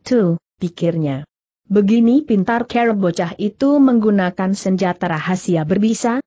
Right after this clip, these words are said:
tentu dia ada hubungan erat dengan Tian Mo Kau. Bila S W E Beng Hiong roboh keracunan, seorang diri aku tidak sanggup mencegah larinya mereka. Apa boleh buat, terpaksa membiarkan S W E Beng Liong membinasakan bocah itu."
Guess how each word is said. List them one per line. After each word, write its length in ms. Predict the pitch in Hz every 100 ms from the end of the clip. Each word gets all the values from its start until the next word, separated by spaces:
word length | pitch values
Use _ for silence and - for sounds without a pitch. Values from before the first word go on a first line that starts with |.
| _
tentu 400 | - 202 202 311
dia 240 | 262 214 247
ada 200 | 185 170
hubungan 480 | 165 202 208 208 196 -
erat 240 | 220 220
dengan 400 | 202 202 190 196
Tian 240 | 214 185
Mo 160 | 180 180
Kau. 400 | 180 160 139 131 _ _ _ -
Bila 320 | 196 226 220
S 240 | 240 240 -
W 160 | 247
E 140 | - 190
Beng 240 | 175 170
Hiong 320 | 170 208 196
roboh 400 | 208 214 226 277
keracunan, 920 | 240 190 208 202 226 214 185 180 196 254 _ -
seorang 560 | - 208 214 240 247
diri 320 | 226 240 226 -
aku 240 | 202 190 170
tidak 400 | 214 170 156 151
sanggup 480 | 233 208 196 214
mencegah 480 | 208 190 185 190 240
larinya 480 | 240 220 214 196 185 175
mereka. 480 | 170 175 285 285
Apa 320 | 240 233 302 294
boleh 320 | 185 175 180
buat, 320 | 185 160 - _ -
terpaksa 640 | 208 208 180 - - 240 247
membiarkan 720 | 214 185 202 208 - 180 170
S 240 | 165 -
W 160 | 247 240
E 80 | 196
Beng 320 | 214 202 208
Liong 480 | 196 208 202 190 196
membinasakan 960 | 190 170 196 196 202 - 202 220 214
bocah 320 | 180 170 170 -
itu." 400 | 202 - 139